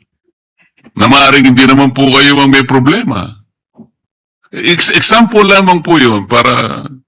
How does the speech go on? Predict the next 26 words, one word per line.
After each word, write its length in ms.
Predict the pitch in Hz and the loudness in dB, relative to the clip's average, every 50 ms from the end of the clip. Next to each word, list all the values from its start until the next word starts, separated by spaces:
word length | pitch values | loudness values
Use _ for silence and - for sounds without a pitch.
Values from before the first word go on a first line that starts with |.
| _ _ _ | _ _ _
sa 80 | - | -4
isang 240 | 104 95 - 131 120 | -4 -2 -2 -4 -2
katulad 460 | 107 127 113 131 123 120 117 113 107 | -2 -2 -2 0 0 0 0 0 0
namin. 420 | 117 123 123 110 98 92 90 - - _ _ _ _ _ _ - | -2 -2 -2 -4 -4 -6 -6 -8 -12 _ _ _ _ _ _ -6
Paano 340 | - 147 190 240 262 247 240 | -4 0 0 2 2 4 4
na 160 | 226 226 202 | 4 2 2
po 160 | 160 202 202 | 2 0 2
yung 160 | 196 185 165 160 | 2 2 2 2
napakarami 640 | 156 160 156 147 160 147 147 151 151 151 147 147 | 2 0 0 0 -2 0 0 0 2 2 0 0
pong 500 | 135 127 143 143 139 131 120 117 117 123 - _ _ _ _ _ _ _ _ _ _ _ _ _ _ _ _ _ _ - | -2 0 0 0 0 0 -2 -4 -6 -10 -16 _ _ _ _ _ _ _ _ _ _ _ _ _ _ _ _ _ _ -4
mga 220 | 123 135 147 160 | -2 0 0 0
aktibidad 580 | 151 - - - 139 117 123 113 113 139 139 120 | -2 -2 0 -2 0 2 2 0 2 0 0 2
na 240 | 117 117 120 117 113 110 107 104 101 98 98 95 _ _ _ _ _ _ _ _ _ _ _ _ _ _ _ _ _ _ _ _ _ _ _ _ _ _ _ - | 2 2 2 2 2 2 0 -2 -2 -4 -8 -12 _ _ _ _ _ _ _ _ _ _ _ _ _ _ _ _ _ _ _ _ _ _ _ _ _ _ _ -4
hindi 400 | 117 123 139 139 139 160 170 160 | -2 -2 0 0 0 0 0 0
po 360 | 147 160 160 156 160 156 151 | 0 0 0 2 2 2 2
nabibigyan 640 | 135 139 131 131 131 123 117 135 123 104 127 131 127 127 | 2 2 2 2 2 4 2 2 2 2 2 2 2 0
ng 80 | 127 | 0
katuparan, 640 | 120 123 110 123 123 117 104 - 113 110 104 98 90 | -2 -4 -2 -2 -4 -4 -2 -4 -4 -2 -2 -2 -2
nawawala 840 | 87 101 110 127 143 147 151 156 151 147 143 127 101 - - - - _ _ _ _ _ _ _ _ _ _ _ _ _ - | -2 0 0 2 2 2 2 2 2 2 2 2 0 -2 -6 -12 -20 _ _ _ _ _ _ _ _ _ _ _ _ _ -4
dahil 280 | 104 120 127 135 143 131 | -2 0 2 2 2 2
lamang 320 | 139 139 139 135 131 127 | 2 2 2 2 0 0
po 200 | 123 131 127 123 120 | -2 -2 -4 -4 -2
sa 320 | - 120 123 117 117 113 113 | -2 -2 0 0 0 -2 -2
kawalan 400 | 110 117 117 117 117 117 113 110 | -2 0 0 0 0 0 -2 -4
po 200 | - 113 110 107 | -4 -4 -2 -2
ng 500 | 104 101 104 98 98 98 95 95 104 | -2 -2 -4 -4 -6 -8 -10 -14 -16